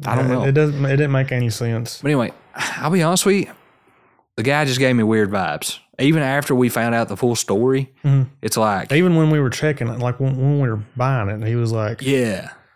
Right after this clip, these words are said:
Speaker 1: He was, like, saying Amazon pallets ain't what they used to be, which I agree.
Speaker 2: But then, but then he was like, "But these are good."
Speaker 1: Yeah, these are great. <laughs> So
Speaker 2: Yeah, like,
Speaker 1: I
Speaker 2: I've,
Speaker 1: felt
Speaker 2: I've
Speaker 1: really assured that it,
Speaker 2: Yeah.
Speaker 1: that my pallet was great.
Speaker 2: And then, like, I,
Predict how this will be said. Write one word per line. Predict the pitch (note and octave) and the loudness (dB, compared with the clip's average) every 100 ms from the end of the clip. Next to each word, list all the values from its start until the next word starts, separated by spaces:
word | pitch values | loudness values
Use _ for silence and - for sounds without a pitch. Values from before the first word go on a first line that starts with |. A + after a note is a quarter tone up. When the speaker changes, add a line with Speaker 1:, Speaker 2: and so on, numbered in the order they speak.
| _ _ - | _ _ -2
Speaker 1:
He | C3+ | 0
was, | C#3+ | 2
like, | A2+ | 0
saying | B2+ G#2+ | 0 -2
Amazon | G2 A#2 A2+ A#2 G#2+ | 0 0 0 0 0
pallets | A2 G#2 A2+ | 0 0 0
ain't | G#2+ - | -2 -2
what | G#2+ G#2 | -4 -2
they | G2+ | 0
used | G#2+ A2+ | 0 0
to | G#2 | -2
be, | G2 F#2 F#2+ | -2 -2 -4
which | G#2 F#2 | -4 -4
I | F2+ | -4
agree. | F2 G2 F#2+ G#2+ | -2 -2 0 0
Speaker 2:
But | A#2+ | 0
then, | C3 C3 C3 B2 | 2 2 2 2
but | C#3 | 2
then | C#3+ C#3 | 4 4
he | C3+ | 4
was | A#2 | 2
like, | A#2 A2 | 0 0
"But | B2+ C3 - | 0 0 2
these | C3 B2 | 2 2
are | A2 | 0
good." | A2 G#2+ A#2 - | -2 -4 -6 -8
Speaker 1:
Yeah, | A2+ A2+ | -2 0
these | E2+ F#2 F3 | 2 0 -2
are | |
great. | F#2+ F2+ F2 - | -2 -2 -4 -8
<laughs> | - E3 - C3 - C3 D#3+ A#2+ | -2 -2 0 -4 -4 -8 -4 -2
So | A2+ | 0
Speaker 2:
Yeah, | A2+ | 0
like, | A#2+ A2+ | 0 0
Speaker 1:
I | B2+ C3 - | -2 0 0
Speaker 2:
I've, | G#3+ | 2
Speaker 1:
felt | A#2 A#2+ | 2 2
Speaker 2:
I've | G#2+ | 2
Speaker 1:
really | A#2 A#2+ A2+ G#2+ | 2 4 4 2
assured | F#2+ A#2 G#2+ G2 F#2+ | 0 0 2 0 0
that | G2 | 0
it, | A2+ | 2
Speaker 2:
Yeah. | B2 G#2 | 2 2
Speaker 1:
that | |
my | G2+ G2 | -2 -2
pallet | G#2+ G2+ G2 | -2 0 0
was | F#2 F#2 | -2 -4
great. | G2 F#2+ - - - - - | -4 -4 -6 -12 -18 -18 -4
Speaker 2:
And | B2+ C3 | 2 2
then, | C3 C3+ | 2 0
like, | B2+ C3+ | -2 -2
I, | C3+ | 0